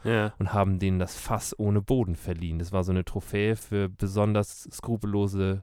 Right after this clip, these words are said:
Speaker 2: Verbrecher.
Speaker 1: Ach krass,
Speaker 2: Ja.
Speaker 1: nee, das wusste, kenn ich nicht.
Speaker 2: Ähm, äh, kompletter, kompletter Random Fact. Ähm, aber die haben quasi, die haben quasi gesagt, ähm, bei diesem Verkauf,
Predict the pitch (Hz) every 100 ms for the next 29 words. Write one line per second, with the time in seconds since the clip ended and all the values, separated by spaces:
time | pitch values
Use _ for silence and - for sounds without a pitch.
0 | - - 101 101 95 87 107 - 123 110
1 | - 92 107 113 120 - - 117 101 90
2 | - 92 92 92 104 85 80 80 _ -
3 | 110 101 92 90 87 - 104 95 90 87
4 | 85 82 - 85 - - - - - -
5 | - 107 110 110 - 110 110 113 113 110
6 | - - _ _ _ _ _ - 104 120
7 | 135 151 123 123 135 143 139 143 - 113
8 | 117 131 - 117 113 107 104 110 127 131
9 | - - 104 101 101 104 - - 101 98
10 | 98 - 101 110 117 147